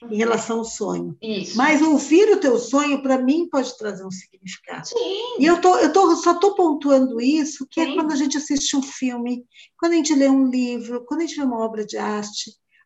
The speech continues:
Speaker 1: muitas vezes nos remete, porque remete à nossa história, à nossa experiência, à nossa
Speaker 2: Uhum.
Speaker 1: vivência.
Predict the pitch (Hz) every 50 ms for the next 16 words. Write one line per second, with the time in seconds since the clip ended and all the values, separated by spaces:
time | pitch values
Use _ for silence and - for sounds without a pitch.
0 | _ - 302 359 359 370 339 277 - - 277 311 320 320 285 - 233 - 247 277
1 | 285 269 - - - 311 339 330 294 277 269 269 277 277 269 - - 269 - -
2 | - 285 277 254 269 277 277 269 269 269 269 269 277 254 247 262 269 302 302 294
3 | - 277 - - - 226 220 220 214 220 208 214 214 233 247 240 - 254 - _
4 | 240 214 214 214 214 208 247 233 220 226 214 208 269 269 247 247 233 - 214 196
5 | 180 180 - - -